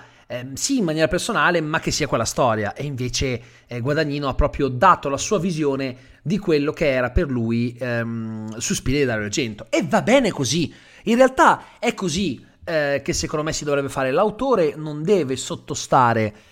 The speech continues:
ehm, a, a, a ciò che ha fatto l'autore precedente, ma deve reinterpretare tutto. Ad esempio, il Batman di Tim Burton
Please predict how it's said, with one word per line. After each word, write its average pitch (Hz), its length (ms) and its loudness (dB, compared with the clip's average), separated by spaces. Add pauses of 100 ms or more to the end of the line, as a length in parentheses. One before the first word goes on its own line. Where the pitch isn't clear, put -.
(140)
ehm, 123 1120 -4
a, 139 340 -2
a, - 40 -4
a 135 80 0
ciò 160 160 -2
che 147 100 -2
ha - 20 2
fatto - 220 -2
l'autore 139 260 0
precedente, 220 520 -4
ma 143 100 -6
deve 143 400 -4
reinterpretare 170 640 -6
tutto. 127 340 -6 (280)
Ad 180 160 0
esempio, 147 760 0 (960)
il 302 160 4
Batman 226 340 6
di 170 100 0
Tim 160 200 -6
Burton 139 640 2